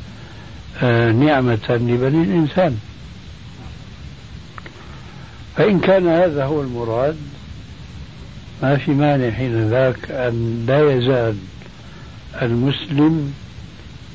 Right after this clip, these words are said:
يختار ما اختاره الرسول عليه السلام من التضحية بالكبش الموجوع.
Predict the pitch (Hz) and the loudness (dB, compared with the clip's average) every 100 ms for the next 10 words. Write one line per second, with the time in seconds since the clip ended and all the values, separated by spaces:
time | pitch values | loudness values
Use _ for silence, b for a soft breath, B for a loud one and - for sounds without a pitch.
0 | - - - 131 117 - 139 135 147 151 | -16 -6 2 2 2 -2 2 6 6 6
1 | 151 208 - 123 110 - 151 143 123 123 | 2 -6 -4 -4 -4 0 4 4 4 2
2 | 113 117 - 151 127 120 113 101 - 113 | 2 0 0 0 2 2 0 -2 -4 0
3 | 127 143 151 143 - B B B B B | 4 6 4 2 -6 B B B B B
4 | B - - 123 113 - - 156 151 156 | B -8 0 0 0 -4 -2 2 2 0
5 | - - 139 139 139 143 139 117 123 131 | -14 -6 -2 2 4 4 0 0 2 2
6 | 131 135 135 - - - - - - - | 0 -4 -6 -10 -16 -16 -16 -16 -18 -18
7 | - - 120 113 - 143 143 - - 123 | -14 -2 0 0 2 2 2 -2 0 2
8 | 107 107 104 101 98 98 | 4 4 4 2 0 -2